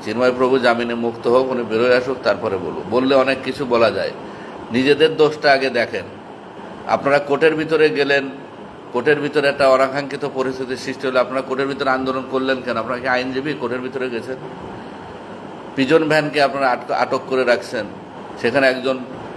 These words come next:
স্বাভাবিক এই সুযোগ তো অন্য কেউ নিবেই। তারা যে সুযোগ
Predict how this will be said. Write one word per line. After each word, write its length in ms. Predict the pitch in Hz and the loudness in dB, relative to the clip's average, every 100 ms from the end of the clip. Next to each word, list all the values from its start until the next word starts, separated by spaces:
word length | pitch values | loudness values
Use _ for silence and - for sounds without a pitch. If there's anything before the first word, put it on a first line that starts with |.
| - | -12
স্বাভাবিক 440 | - 151 160 151 123 - - | 2 6 6 4 0 -4 -8
এই 120 | 104 123 | -2 0
সুযোগ 300 | 139 139 - | 2 2 4
তো 120 | 151 | 2
অন্য 200 | 139 139 | 4 2
কেউ 200 | 139 139 | 0 0
নিবেই। 400 | 139 135 127 113 - - - - - - - | 2 2 2 0 -2 -10 -14 -14 -14 -10 2
তারা 220 | 120 135 | 4 4
যে 120 | 135 | 2
সুযোগ 340 | - 143 143 | -2 0 0